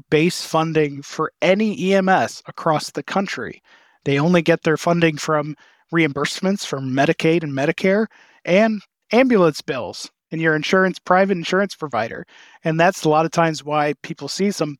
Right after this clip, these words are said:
big ambulance bills is there is no other funding. That's why we, in our local communities, we see pancake breakfasts and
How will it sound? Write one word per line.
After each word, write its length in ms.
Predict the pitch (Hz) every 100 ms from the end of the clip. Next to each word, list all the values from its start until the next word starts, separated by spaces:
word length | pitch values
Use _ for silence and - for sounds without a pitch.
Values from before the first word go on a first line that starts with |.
| -
big 240 | 160 165
ambulance 500 | 147 170 185 151 135
bills 400 | - 135 151 165
is 180 | 147 - - _ _ -
there 180 | 165
is 140 | 208 240
no 160 | 135
other 220 | 95 87 80
funding. 440 | - - - - _ _ _ _ -
That's 220 | 160 -
why 140 | 170
we, 280 | 156 147 139 - _
in 140 | 175 151
our 160 | 139
local 440 | 139 170 - 170 143
communities, 640 | - 190 269 196 151 143 151
we 100 | 147
see 240 | - 147
pancake 460 | - 185 170 160 -
breakfasts 720 | 170 - 175 160 - - -
and 380 | 156 143 139